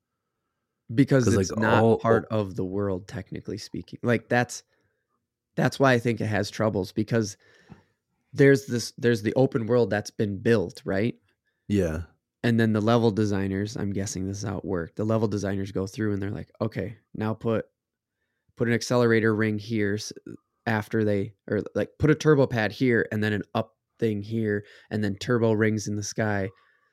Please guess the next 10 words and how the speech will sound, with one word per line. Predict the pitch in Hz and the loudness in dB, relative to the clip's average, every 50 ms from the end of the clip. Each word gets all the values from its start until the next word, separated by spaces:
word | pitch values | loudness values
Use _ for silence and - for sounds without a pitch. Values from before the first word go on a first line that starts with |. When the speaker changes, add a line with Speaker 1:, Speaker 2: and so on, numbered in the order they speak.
| _ _ _ _ - | _ _ _ _ -2
Speaker 1:
And | 120 113 110 101 110 - _ _ _ _ _ _ _ _ _ - | 0 0 0 0 -2 -6 _ _ _ _ _ _ _ _ _ 4
they're | 113 147 147 127 | 6 8 8 6
building | 110 - 143 143 156 151 147 147 131 | 6 6 8 10 10 10 8 6 6
these | 120 120 110 104 | 6 2 2 2
little | 110 117 120 120 117 | 2 2 4 4 4
Sonic, | 113 - - 113 104 110 113 110 107 - - - | 2 0 0 0 2 2 2 0 0 -2 -4 -2
like, | 110 107 98 - - - | 0 0 0 -2 -2 -4
these | 101 104 101 - - - _ _ _ _ _ _ - | -4 -4 -4 -4 -8 -10 _ _ _ _ _ _ -6
traditional | - - 120 104 113 110 104 - - 110 104 | 0 2 2 4 4 2 2 0 -2 -2 -2
Sonic | - - 107 104 107 107 104 | 0 0 0 0 0 0 -2